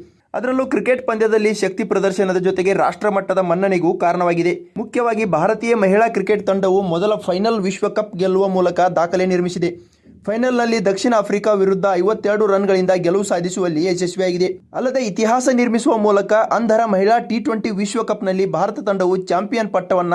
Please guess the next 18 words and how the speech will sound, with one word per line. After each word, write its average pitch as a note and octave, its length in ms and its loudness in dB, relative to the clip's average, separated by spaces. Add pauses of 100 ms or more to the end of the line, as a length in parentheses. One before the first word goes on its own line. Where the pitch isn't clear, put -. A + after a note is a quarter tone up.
ಎರಡ್ F3 200 2
ಸಾವಿರದ F#3 220 2
ಇಪ್ಪತ್ತೈದರಲ್ಲಿ F3 720 0
ಅಲಂಕರಿಸಿದೆ. F3+ 580 0 (580)
ಶ್ರೀಲಂಕಾದ G#3+ 520 -2
ಕೊಲಂಬೋದ G3 540 2
ಪಿ G#3+ 280 -4
ಸಾರಾ G3+ 380 0
ಓವಲ್ G#3 360 2
ಮೈದಾನದಲ್ಲಿ F#3+ 580 2
ನಡೆದಿದ್ದ F3+ 440 0
ಫೈನಲ್ F#3+ 420 -2
ಪಂದ್ಯದಲ್ಲಿ F#3 480 0 (440)
ಭಾರತ A#3 320 -4
ಮತ್ತು A#3 320 0
ನೇಪಾಳ G3+ 340 2
ತಂಡಗಳು G#3 440 2
ಮುಖಾಮುಖಿಯಾಗಿದ್ದವು. F#3 920 0